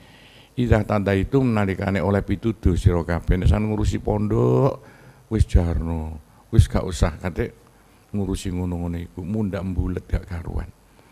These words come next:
Wa qala Rasulullah sallallahu alaihi wasallam, "La ta'murunna bil ma'ruf."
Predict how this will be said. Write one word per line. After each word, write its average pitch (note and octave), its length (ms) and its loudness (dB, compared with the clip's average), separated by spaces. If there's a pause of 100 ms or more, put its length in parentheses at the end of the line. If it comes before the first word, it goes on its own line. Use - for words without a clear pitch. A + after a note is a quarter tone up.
(1300)
Wa A2+ 160 6
qala A#2 380 6
Rasulullah G#2+ 640 4
sallallahu G#2 580 4
alaihi G2 300 2
wasallam, F#2 560 2
"La G2 160 2
ta'murunna A2+ 880 2
bil F#2 240 4
ma'ruf." F2 420 2